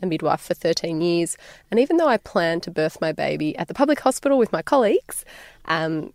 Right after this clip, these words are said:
the private hospital delivered these really great classes, and they were quite renowned, and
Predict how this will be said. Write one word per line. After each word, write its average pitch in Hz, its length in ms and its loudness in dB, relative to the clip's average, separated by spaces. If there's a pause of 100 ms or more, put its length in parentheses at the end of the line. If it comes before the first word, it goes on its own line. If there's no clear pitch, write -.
the 190 100 -2
private 208 460 0
hospital 151 520 -4
delivered 160 380 -4
these 143 240 -4
really 156 400 -2
great 143 300 -4
classes, - 580 0
and 208 100 0
they 202 40 0
were 196 60 -2
quite - 280 0
renowned, 151 680 -2 (480)
and 170 800 0